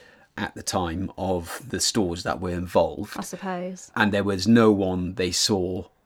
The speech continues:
Speaker 1: on the cameras who was suspicious. So, yeah, that, I mean, it didn't necessar-, that didn't necessarily rule, rule out the possibility that this was the method, but,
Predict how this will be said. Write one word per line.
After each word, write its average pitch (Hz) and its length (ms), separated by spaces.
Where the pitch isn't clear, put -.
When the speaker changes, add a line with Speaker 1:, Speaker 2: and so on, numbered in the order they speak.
Speaker 1:
on 104 180
the 90 60
cameras 87 720
who 107 140
was 87 500
suspicious. - 840
So, 87 520
yeah, 110 220
that, 92 180
I 123 80
mean, 117 160
it 120 120
didn't 127 280
necessar-, 110 560
that 120 280
didn't 107 340
necessarily 104 800
rule, 92 500
rule 104 280
out 104 240
the 82 80
possibility 87 680
that 90 160
this 92 200
was 95 300
the 107 120
method, 95 520
but, 87 320